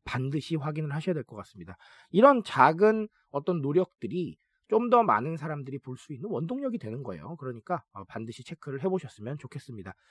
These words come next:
자, 오늘 그래서 세탁 이야기로는 편리 위험하고 모바일에 대한 이야기 한 번 더 생각해보고 넘어가시고요. 제가 말씀드릴 수 있는 건 여기까지만 하도록 하겠습니다.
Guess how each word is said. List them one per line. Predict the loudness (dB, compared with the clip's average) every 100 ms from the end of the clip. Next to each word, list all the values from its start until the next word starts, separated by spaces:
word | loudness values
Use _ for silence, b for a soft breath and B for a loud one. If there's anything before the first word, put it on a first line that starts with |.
| b b
자, | 6 8
오늘 | 8 8
그래서 | 4 2
세탁 | -2 0 2 2
이야기로는 | 2 2 2 0 -4 -6
편리 | -2 -2 2
위험하고 | 2 0 -4 -8 -6
모바일에 | -2 -2 -2 -4
대한 | -8 -6
이야기 | -8 -8 -8
한 | -8
번 | -6
더 | -6
생각해보고 | -6 -6 -6 -4 -4
넘어가시고요. | -4 -4 -6 -6 -4 -4 _ _ _
제가 | -4 2 4 4
말씀드릴 | 0 -6 -10 -12
수 | -14
있는 | -12
건 | -10 -10 -10
여기까지만 | -10 -6 -6 -6 -12
하도록 | -8 -4 -4 -2
하겠습니다. | -4 -4 -12 -14